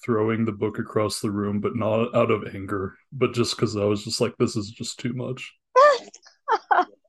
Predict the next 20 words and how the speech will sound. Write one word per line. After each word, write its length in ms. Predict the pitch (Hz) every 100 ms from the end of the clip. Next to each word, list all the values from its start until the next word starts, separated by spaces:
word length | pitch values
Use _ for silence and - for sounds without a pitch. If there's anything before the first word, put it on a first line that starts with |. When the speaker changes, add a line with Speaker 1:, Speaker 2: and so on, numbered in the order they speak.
| _ 381 - 339 311 285 339 554 605 554 415 _
Speaker 2:
Perceptron. 1000 | 311 302 - 269 - - 233 208 190 190 202 - - - - _ _ _ _ -
If 120 | 214
I 60 | 226 240
ever 200 | 214 185
had 200 | 185 160
a 80 | 151
goldfish 580 | 139 143 151 - 131 -
or 100 | 147
something, 360 | - 120 139 -
like, 160 | 135 -
it 140 | - -
seems 240 | - 185 160
like 200 | 156 143 _ -
you 80 | 170
need 200 | 165 156
to 100 | 151
name 320 | 143 147 143
something 420 | 143 143 139 147
Perceptron. 960 | - 151 - - - - 151 143 151 165 - - - - _ _ _ _ -
Uh, 360 | 175 160 156